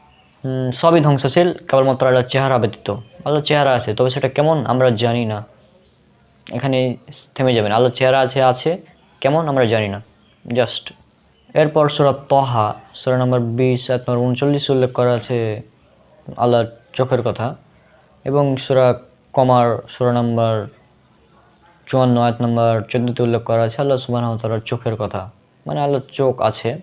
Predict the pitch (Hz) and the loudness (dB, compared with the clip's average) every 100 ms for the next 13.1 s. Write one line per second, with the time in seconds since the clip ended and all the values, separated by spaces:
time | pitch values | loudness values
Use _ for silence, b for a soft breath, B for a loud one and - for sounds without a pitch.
0 | - - 123 127 120 - 131 160 160 117 | -10 -8 -6 -4 -6 -4 -6 -6 -8 -6
1 | 113 107 104 101 101 - _ _ _ _ | -6 -6 -6 -8 -12 -18 _ _ _ _
2 | _ - 127 135 139 151 156 147 151 151 | _ -2 4 6 6 4 4 4 4 4
3 | 131 135 127 131 131 127 120 - 139 147 | 2 2 4 4 4 2 0 0 2 2
4 | 151 147 156 139 135 139 135 135 127 127 | 2 2 4 2 2 0 0 0 0 2
5 | 123 120 123 123 123 117 117 117 107 104 | 2 2 0 2 2 2 0 -2 -2 -2
6 | 107 185 _ _ _ 156 165 120 - - | -2 -8 _ _ _ -14 -12 -12 -12 -8
7 | 120 131 131 127 127 123 117 120 117 - | 0 2 2 2 2 0 0 -4 -4 -4
8 | 117 113 110 _ - 135 123 107 127 _ | -2 -2 -4 _ -2 2 2 -2 -8 _
9 | _ _ _ 127 - 123 131 123 117 - | _ _ _ -8 -6 -4 -2 -2 -2 -2
10 | 117 117 117 - 117 113 113 110 110 107 | 0 0 0 -4 -6 -6 -8 -8 -8 -6
11 | 104 127 - b b b 117 - 147 170 | -6 -8 -14 b b b -8 0 2 4
12 | 143 147 147 143 135 127 139 139 139 139 | 4 2 2 2 0 0 0 0 2 2
13 | 143 | 2